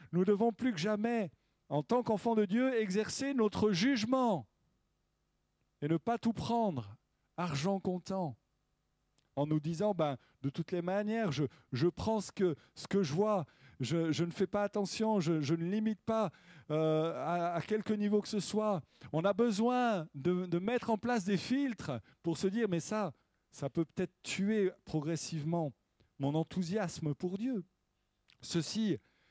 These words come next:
ça va peut-être atténuer et amoindrir la flamme qui brûle pour le Seigneur. » Et le test ultime se trouve dans un Corinthiens six, verset douze. Retenez ce verset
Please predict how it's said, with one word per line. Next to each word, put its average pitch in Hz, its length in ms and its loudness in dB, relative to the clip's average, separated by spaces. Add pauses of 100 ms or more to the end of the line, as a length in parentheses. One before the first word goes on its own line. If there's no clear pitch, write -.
(120)
ça 139 160 -4
va 151 100 0
peut-être 175 640 -4
atténuer 190 880 0 (220)
et 156 100 0
amoindrir 180 560 0
la 170 140 -2
flamme 214 640 -2
qui - 160 -8
brûle 190 400 2
pour 190 160 2
le 185 60 0
Seigneur. » 214 680 -4 (960)
Et 143 80 0
le 170 120 6
test - 560 -2
ultime 180 760 -2
se 160 160 -8
trouve 180 380 -2
dans 147 240 0
un 196 160 -6
Corinthiens 160 720 -4 (420)
six, - 640 -6
verset 139 440 -4
douze. 127 360 -2
Retenez 156 400 -4
ce 127 100 -8
verset 147 540 -6